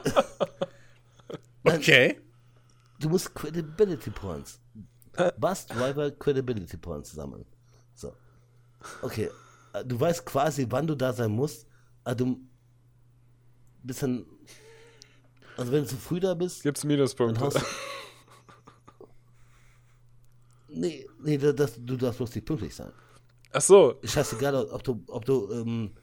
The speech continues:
Speaker 1: zu früh oder zu spät da bist, aber entweder du, <clears throat> also der normale Move ist, wenn du zu früh da bist, wartest erstmal so ein bisschen. Dann siehst du, du hast ja Rückspiegel, das ist ja ein Simulator.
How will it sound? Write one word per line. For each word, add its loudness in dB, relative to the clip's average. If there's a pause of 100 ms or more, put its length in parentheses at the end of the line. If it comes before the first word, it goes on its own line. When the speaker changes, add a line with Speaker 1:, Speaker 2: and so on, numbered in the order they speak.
(120)
Speaker 1:
zu -8
früh -4
oder 0
zu -6
spät -4
da -2
bist, -8
aber -4 (520)
entweder -4
du, -8 (460)
<clears throat> 2 (180)
also -8 (300)
der -2
normale -2
Move -6
ist, -10 (680)
wenn -2
du 0
zu -10
früh -6
da 2
bist, -4 (2500)
wartest -10
erstmal -18
so -20
ein -20
bisschen. -20 (680)
Dann -8
siehst -2
du, -6 (460)
du -4
hast -2
ja 4
Rückspiegel, -4
das -12
ist -6
ja 2
ein -2
Simulator. -6